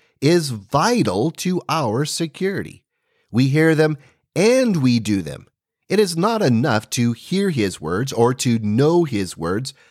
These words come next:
but we must apply them to our lives. As James says, "Be doers of the word, not hearers only."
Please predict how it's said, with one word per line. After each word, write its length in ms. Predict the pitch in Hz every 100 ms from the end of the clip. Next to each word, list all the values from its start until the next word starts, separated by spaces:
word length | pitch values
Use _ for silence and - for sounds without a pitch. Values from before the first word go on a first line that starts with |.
| _ _
but 160 | 127 127
we 180 | 127 185
must 300 | 170 156 -
apply 680 | 127 - 135 143 170 190
them 300 | 127 92 98 120
to 200 | 131 120
our 160 | 120
lives. 520 | 113 117 76 53 - - _ _ _ _
As 220 | 110 120
James 420 | 90 127 131 123
says, 380 | - 104 98 - _ _ _ _
"Be 240 | 110 180 190
doers 540 | 143 151 226 226 208
of 100 | 185
the 80 | 170
word, 520 | 151 170 92 69 - _ _ 87
not 480 | 95 135 87 - -
hearers 440 | - 113 101 98 95
only." 440 | 104 87 58